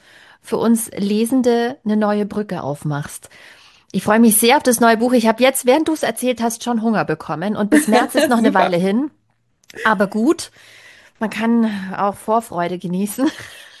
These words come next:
Speaker 2: Kann man auch und sich mal was Schönes Französisches kochen zum Beispiel oder mal einen Madeleine-Teig ansetzen. Das habe ich mich gerade gestern gemacht oder so.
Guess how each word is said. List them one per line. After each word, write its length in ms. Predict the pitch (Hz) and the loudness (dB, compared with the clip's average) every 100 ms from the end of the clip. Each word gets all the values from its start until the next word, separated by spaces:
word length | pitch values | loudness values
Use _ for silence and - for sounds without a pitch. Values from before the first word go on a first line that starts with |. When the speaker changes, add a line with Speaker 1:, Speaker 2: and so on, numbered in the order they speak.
| - _ _ | -20 _ _
Speaker 2:
Kann 240 | - 240 190 | -2 0 2
man 200 | 202 208 | 2 0
auch 560 | 165 170 196 220 - | -4 0 2 2 0
und 80 | 208 | -6
sich 160 | 196 - | -10 -6
mal 140 | 190 | -6
was 240 | 185 196 - | -6 -8 -8
Schönes 300 | 202 202 202 | -8 -8 -10
Französisches 500 | - 190 208 208 196 | -14 -10 -10 -12 -12
kochen 320 | - 233 226 | -12 -10 -10
zum 220 | 202 196 | -8 -8
Beispiel 760 | 180 185 196 - - 202 180 175 | -6 -6 -6 -10 -6 -6 -4 -6
oder 400 | 180 185 180 180 | -8 -4 -4 -4
mal 460 | 180 180 180 180 | -6 -8 -6 -8
einen 420 | 180 180 180 185 | -12 -16 -18 -16
Madeleine-Teig 800 | 190 202 190 190 208 - 202 185 | -10 -10 -4 -4 -4 -6 -4 -4
ansetzen. 500 | - 202 196 196 - | -4 -2 0 -2 -4
Das 80 | 208 | -12
habe 100 | 175 | -12
ich 60 | 185 | -10
mich 160 | 180 | -12
gerade 240 | - 185 180 | -8 -8 -6
gestern 400 | - - 226 190 | -6 -6 -6 -2
gemacht 460 | 196 190 - - | 0 -2 -6 -8
oder 180 | 202 196 | -4 -2
so. 300 | 185 196 202 | 0 0 0